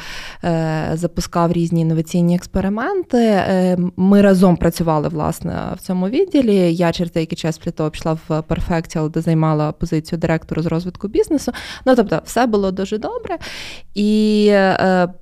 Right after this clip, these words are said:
ми в якийсь момент <laughs> зрозуміли, що, ну, не можна так добре далі лишати, треба стартувати щось своє. І стрибнули з тої гори, стрибнули в, по суті, в нікуди, тому що ми вийшли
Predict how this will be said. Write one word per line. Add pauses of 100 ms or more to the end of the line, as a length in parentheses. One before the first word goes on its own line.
(120)
ми
в
якийсь
момент
<laughs>
зрозуміли,
що,
ну,
не
можна
так
добре
далі
лишати,
треба
стартувати
щось
своє.
І
стрибнули
з
тої
гори,
стрибнули
в,
по
суті,
в
нікуди,
тому
що
ми
вийшли